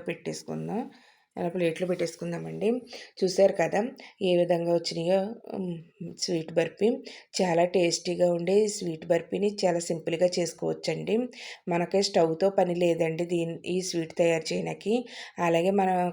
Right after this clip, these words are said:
నెయ్యి కూడా వేసుకోమండి. చాలా సింపుల్గా ఐదే ఐదు నిమిషాల్లో చేసుకునే ఈ స్వీట్ బర్ఫీ చాలా టేస్టీగా అయితే ఉంటుందండి. ఈ, ఈ స్వీట్ బర్ఫీ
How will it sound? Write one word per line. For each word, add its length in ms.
నెయ్యి 280
కూడా 260
వేసుకోమండి. 760
చాలా 280
సింపుల్గా 640
ఐదే 300
ఐదు 220
నిమిషాల్లో 540
చేసుకునే 480
ఈ 120
స్వీట్ 380
బర్ఫీ 400
చాలా 300
టేస్టీగా 560
అయితే 220
ఉంటుందండి. 520
ఈ, 100
ఈ 80
స్వీట్ 340
బర్ఫీ 480